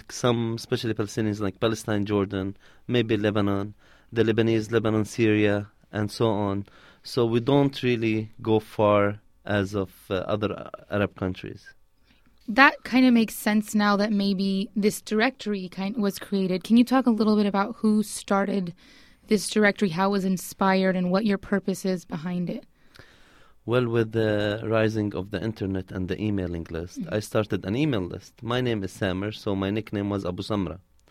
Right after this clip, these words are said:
Speaker 1: So I started the Abu Samra Community Newsletter. Before, it was only an email list of sharing jokes, news, events, things of that sort. Then it developed into becoming more,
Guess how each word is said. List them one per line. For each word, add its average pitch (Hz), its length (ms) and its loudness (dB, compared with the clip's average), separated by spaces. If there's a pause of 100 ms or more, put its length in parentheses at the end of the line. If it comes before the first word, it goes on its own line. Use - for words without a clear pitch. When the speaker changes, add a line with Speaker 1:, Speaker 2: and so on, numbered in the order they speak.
(420)
Speaker 1:
So - 160 -2
I 107 60 2
started 110 420 -2
the 101 100 0
Abu 104 120 -2
Samra 101 340 -4
Community 101 460 -4
Newsletter. 98 640 -6
Before, 139 380 2
it - 180 -12
was 98 540 -4
only 110 340 -2
an 95 180 -4
email 113 280 0
list 90 440 -4
of - 360 -10 (400)
sharing 92 440 0
jokes, 110 600 2
news, 101 680 0
events, 95 400 -4
things 92 300 -6
of 92 140 -10
that 87 200 -6
sort. 92 300 -6 (520)
Then 123 240 2
it 113 200 -2
developed 113 560 2
into 104 280 -4
becoming 101 640 -2
more, 101 460 0